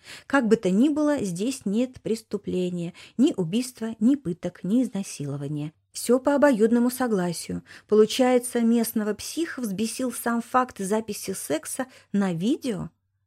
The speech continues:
Агния отчаялась понять, да и правильно, еще не хватало сходу распознать логику сумасшедших.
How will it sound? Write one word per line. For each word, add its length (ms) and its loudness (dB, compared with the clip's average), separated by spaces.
Агния 420 2
отчаялась 520 -2
понять, 440 -2
да 100 4
и 80 4
правильно, 500 4
еще 300 -6
не 100 -2
хватало 440 -2
сходу 340 2
распознать 580 0
логику 440 6
сумасшедших. 840 -8